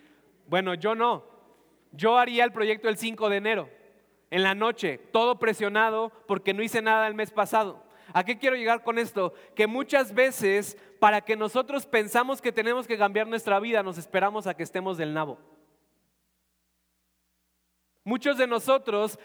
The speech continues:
para esperarnos a pedir ayuda, nos esperamos hasta que ya estemos hasta abajo. Y lo que te quiero decir el día de hoy es, no esperes a que tu vida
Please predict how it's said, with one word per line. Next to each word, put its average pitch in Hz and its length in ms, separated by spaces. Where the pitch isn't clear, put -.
para 214 180
esperarnos 254 840
a 208 440
pedir 233 280
ayuda, 214 640
nos 202 180
esperamos 220 600
hasta 196 260
que 185 140
ya 214 400
estemos 208 680
hasta 165 300
abajo. 160 360
Y 202 100
lo 214 120
que 220 140
te 226 160
quiero 262 180
decir 247 240
el 254 80
día 240 160
de 233 60
hoy 233 140
es, 226 180
no 220 220
esperes 233 760
a 185 160
que 202 120
tu 196 200
vida 247 560